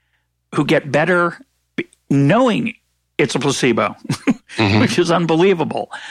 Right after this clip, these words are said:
Speaker 1: Uh, what are your thoughts on that?
Speaker 2: Well, it's funny is that, uh,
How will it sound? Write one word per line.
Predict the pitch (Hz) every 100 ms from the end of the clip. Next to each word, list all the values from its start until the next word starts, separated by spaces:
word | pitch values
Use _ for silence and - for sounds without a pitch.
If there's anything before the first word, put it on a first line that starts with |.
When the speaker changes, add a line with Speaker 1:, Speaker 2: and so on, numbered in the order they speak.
| - _ -
Speaker 1:
Uh, | 135 127 127 - _ _
what | - 185
are |
your | 202
thoughts | 175 135 160 -
on | 120
that? | 131 - _ _ _ _ _ _ _ _ - - _ _ _ _ -
Speaker 2:
Well, | 110 107
it's | 87
funny | - 113 113 101 80
is | 78 78
that, | 87 80 _ -
uh, | 82 76